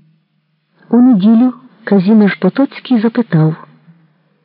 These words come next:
«Пане Булате, звідкіль у вас таке дивне ім'я?»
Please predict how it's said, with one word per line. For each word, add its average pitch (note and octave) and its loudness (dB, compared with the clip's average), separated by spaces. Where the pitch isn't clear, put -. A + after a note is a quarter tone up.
«Пане B3 0
Булате, E3+ -2
звідкіль A#3 -2
у E4 2
вас D#4+ -4
таке C#4+ -4
дивне B3+ 2
ім'я?» E3 0